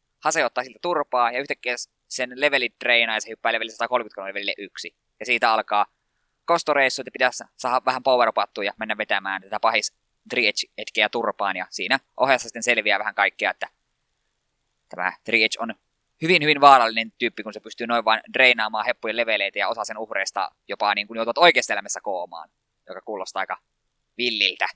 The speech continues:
Ja se oli tuossa yksi mun ensimmäinen ongelma tuon pelin kanssa, että kun tulee tää niinku tutorialidunkku, se oli silleen, "Okei, joo, tää kertoo pelimekaniikkoja, ihan kiva." Sitten just se tutorial loppui, niin sit tuli lähemmäs puoli tuntia pelkkää välivideoa, välivideon perään. Oli silleen, "Mitä tässä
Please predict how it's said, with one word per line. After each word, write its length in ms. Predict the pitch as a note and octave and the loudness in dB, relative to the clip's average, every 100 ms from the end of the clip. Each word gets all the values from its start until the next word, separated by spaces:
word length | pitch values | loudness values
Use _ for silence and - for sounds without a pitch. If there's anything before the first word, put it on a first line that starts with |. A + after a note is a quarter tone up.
| _ _ _ _ _ _ _ _ _ _ _ _ _ _ _ _ _ _ - | _ _ _ _ _ _ _ _ _ _ _ _ _ _ _ _ _ _ -12
Ja 60 | |
se 100 | B2 | -4
oli 120 | C3+ C#3 | -2 -2
tuossa 220 | C3 C#3+ | 0 -2
yksi 260 | D3+ - - | -2 -8 -14
mun 180 | C#3 | -6
ensimmäinen 400 | D3 D3+ C3+ B2 | -4 -4 -4 -2
ongelma 240 | C3 B2 G#2 | -2 -2 -8
tuon 140 | C3+ | -6
pelin 200 | C3 B2+ | -2 -2
kanssa, 200 | A2 A2+ | -2 -4
että 120 | A2 | -8
kun 220 | A2 G#2+ - _ _ _ | -12 -12 -14 _ _ _
tulee 260 | A#2+ G#2 G2+ | -4 -4 -2
tää 200 | F#2+ F#2 | -4 -6
niinku 160 | F#2+ | -6
tutorialidunkku, 880 | - D#3+ E3+ D3 C#3 C3 B2+ A#2 B2+ | -4 2 4 4 2 -4 -8 -8 -10
se 100 | B2 | -8
oli 80 | D#3+ | -10
silleen, 160 | G3 G3+ | -6 -2
"Okei, 340 | B3+ C4+ B3 | -2 0 -2
joo, 180 | D#3+ E3 | -2 -4
tää 180 | - D#3+ | -4 -6
kertoo 360 | C#4+ - E3+ | -6 -8 -4
pelimekaniikkoja, 800 | D#3 C#3+ C#3 C3+ C3 B2+ - C3+ | -4 -4 -4 -4 -4 -6 -8 -4
ihan 140 | B2+ D#3+ | -4 -4
kiva." 320 | C#3+ C3+ C3+ _ _ - | -6 -4 -4 _ _ -8
Sitten 300 | C3+ - C3 | -6 -4 -6
just 160 | - | -6
se 140 | C3+ C3 - | -8 -8 -2
tutorial 320 | E3+ C3+ C3+ | 2 2 4
loppui, 320 | G#3 - C#3 | 4 2 -2
niin 80 | C3 | -2
sit 140 | - | -6
tuli 160 | C3+ C#3 | -6 -4
lähemmäs 320 | C3+ C3 - - | -4 -6 -10 -4
puoli 280 | D3 C3+ | 0 2
tuntia 280 | A#2 A2 G#2+ - | 0 -6 -6 -4
pelkkää 400 | G#2 - G#2 G#2+ | -4 -2 2 4
välivideoa, 640 | A2+ G#2+ F#2+ F#2+ F#2 F#2+ | 4 2 -6 -8 -6 -4
välivideon 500 | G#2 G#2 G2 F2+ F#2 | -4 -4 -8 -8 -8
perään. 260 | F#2+ F#2 F2+ | -6 -4 -6
Oli 100 | - | -8
silleen, 160 | C3 | -18
"Mitä 140 | F#3 G3+ | -14 -12
tässä 240 | F3+ D3+ | -12 -12